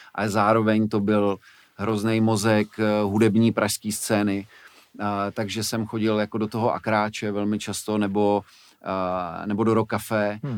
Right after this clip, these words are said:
Speaker 1: A to byly scény, kde se spíš jel jako tvrdší rock než, eh, než rap.
Speaker 2: Jo,
Speaker 1: Byl
Speaker 2: jo.
Speaker 1: jsem v Roxy, na P S H, jako
Speaker 2: Hmm.
Speaker 1: absolvoval jsem x těch
Speaker 2: Hmm.
Speaker 1: koncertů, ale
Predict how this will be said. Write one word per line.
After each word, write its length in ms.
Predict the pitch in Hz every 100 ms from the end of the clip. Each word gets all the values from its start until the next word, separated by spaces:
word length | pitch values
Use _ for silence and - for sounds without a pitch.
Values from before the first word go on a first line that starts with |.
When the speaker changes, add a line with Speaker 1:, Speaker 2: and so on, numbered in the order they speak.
| 101
Speaker 1:
A 60 | 104
to 120 | 113
byly 180 | 110 113
scény, 340 | - 110 107
kde 160 | 104 107
se 140 | -
spíš 460 | 110 _ 104 95 -
jel 460 | 107 107 107 104 -
jako 220 | - 104 107
tvrdší 420 | 113 101 - 107
rock 220 | 95 95 - - _ _ _
než, 400 | 101 98 90 -
eh, 320 | 107 95 95
než 220 | 101 107 113
rap. 220 | 101 104
Speaker 2:
Jo, 60 | 131
Speaker 1:
Byl 80 | 117
Speaker 2:
jo. 40 | 113
Speaker 1:
jsem 400 | 123 120 117 98
v 60 |
Roxy, 760 | 104 - - 110 107 98 87 76 57 87
na 200 | 95 82
P 260 | - 98
S 120 | 107 98
H, 300 | 104 104 104
jako 140 | 104 120
Speaker 2:
Hmm. 80 |
Speaker 1:
absolvoval 380 | 92 - 135 135
jsem 220 | 120 117
x 160 | 107 -
těch 120 | 110
Speaker 2:
Hmm. 40 | 104
Speaker 1:
koncertů, 500 | 98 110 95 101 92
ale 220 | 101 101